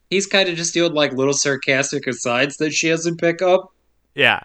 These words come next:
Speaker 2: at all. But he, <laughs> he's like, he's constantly just like, he's playing it off pretty good. <laughs>
Speaker 1: Now, Vinny, later a pig wanders into the room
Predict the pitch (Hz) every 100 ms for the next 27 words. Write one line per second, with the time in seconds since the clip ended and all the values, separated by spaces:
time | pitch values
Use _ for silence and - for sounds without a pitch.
0 | _ - 123 117 107 87 - _ 117 110
1 | 131 156 - 220 190 - 170 135 151 135
2 | - 160 160 - 139 120 123 107 113 -
3 | 127 254 208 - 214 208 180 143 139 107
4 | 98 _ 123 113 98 107 - 139 147 165
5 | - _ _ _ _ _ _ _ 160 165
6 | 175 147 - _ _ - 247 233 233 277
7 | 269 180 - 240 208 180 175 160 156 147
8 | 151 151 135 127 147 151 160